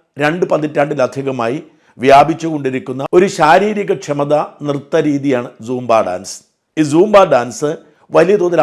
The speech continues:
ആത്മവിശ്വാസം നൽകുമെന്നും ആരോഗ്യം നൽകുമെന്നും ലോകമെമ്പാടും അംഗീകരിക്കപ്പെട്ടിട്ടുള്ളതാണ്. അതിന് മതമോ രാഷ്ട്രീയമോ ഒന്നുമില്ല. ആരോഗ്യത്തോട് താല്പര്യമുള്ള ആർക്കും അത് ചെയ്യാം. പ്രായമോ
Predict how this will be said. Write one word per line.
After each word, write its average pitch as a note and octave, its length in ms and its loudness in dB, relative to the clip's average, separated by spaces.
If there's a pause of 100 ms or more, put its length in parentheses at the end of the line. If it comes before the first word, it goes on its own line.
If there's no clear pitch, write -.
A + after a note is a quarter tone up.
ആത്മവിശ്വാസം E3+ 720 -4
നൽകുമെന്നും C#3 480 -6 (380)
ആരോഗ്യം F3 720 4
നൽകുമെന്നും A#2 460 -6 (440)
ലോകമെമ്പാടും F3 680 2 (180)
അംഗീകരിക്കപ്പെട്ടിട്ടുള്ളതാണ്. B2+ 1200 -4 (720)
അതിന് C3 340 -2
മതമോ B2+ 320 -2 (360)
രാഷ്ട്രീയമോ C3+ 800 -2
ഒന്നുമില്ല. E3 340 -2 (400)
ആരോഗ്യത്തോട് F#3+ 680 2
താല്പര്യമുള്ള C#3+ 600 -2 (420)
ആർക്കും D3+ 340 -4
അത് C3+ 160 -8
ചെയ്യാം. A#2+ 240 -4 (680)
പ്രായമോ C#3+ 600 2